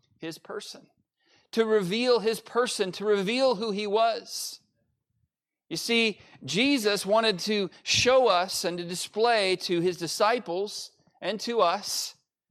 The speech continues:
who he was and who he is. During the shortcut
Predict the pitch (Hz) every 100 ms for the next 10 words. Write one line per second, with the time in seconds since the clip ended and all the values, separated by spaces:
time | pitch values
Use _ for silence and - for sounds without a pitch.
0 | _ - 196 202 180 165 190 226 202 175
1 | 175 180 190 185 226 226 - - - _
2 | _ _ _ _ _ - - _ 131 180
3 | 226 208 185 175 202 233 202 - 180 196